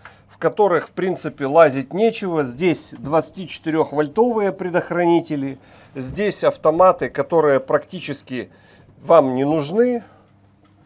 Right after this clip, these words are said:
Автоматы на двести двадцать вольт, вводные. Э, э, ограничение по входному току здесь шестьдесят три ампера, поэтому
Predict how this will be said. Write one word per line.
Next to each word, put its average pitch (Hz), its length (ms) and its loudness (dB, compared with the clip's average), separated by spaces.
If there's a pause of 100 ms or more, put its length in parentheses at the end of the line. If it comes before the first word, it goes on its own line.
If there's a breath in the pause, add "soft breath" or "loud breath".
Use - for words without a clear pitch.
(560 soft breath)
Автоматы 151 680 2
на 135 140 -2
двести 143 380 -6
двадцать 127 480 -4
вольт, 170 480 -4
вводные. 139 1000 2 (400 loud breath)
Э, 127 580 2 (640)
э, 120 40 -18
ограничение 147 1200 0
по 165 240 -2
входному 143 640 0
току 151 360 -4
здесь 131 380 -6
шестьдесят 127 640 -4
три 151 180 0
ампера, 151 460 -2
поэтому 139 720 -2